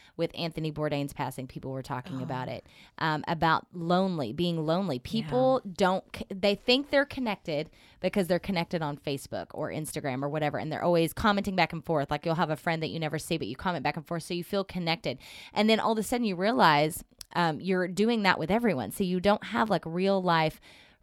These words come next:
Speaker 1: friendships where you're hugging one another or having drinks with another,
Speaker 2: That
Speaker 1: one another,
Speaker 2: connection.
Speaker 1: and that human eye to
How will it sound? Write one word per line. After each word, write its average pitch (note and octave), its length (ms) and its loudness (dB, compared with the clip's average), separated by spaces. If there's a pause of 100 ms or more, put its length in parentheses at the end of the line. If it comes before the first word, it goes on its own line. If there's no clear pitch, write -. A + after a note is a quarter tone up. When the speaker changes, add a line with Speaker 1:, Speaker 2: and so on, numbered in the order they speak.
(120)
Speaker 1:
friendships A#3+ 640 4
where F3 100 -2
you're D#3 120 0
hugging G3+ 480 2
one D3+ 140 0
another C3+ 360 0
or C#3 60 0
having G3 300 0
drinks F#3+ 340 0
with F3 140 -4
another, D#3 300 -2
Speaker 2:
That D#3+ 160 -4
Speaker 1:
one E3 100 2
another, D3+ 460 2
Speaker 2:
connection. - 260 -14
Speaker 1:
and F#3+ 200 0
that F3+ 120 2
human B3+ 640 2 (120)
eye G3+ 260 2
to G3 100 2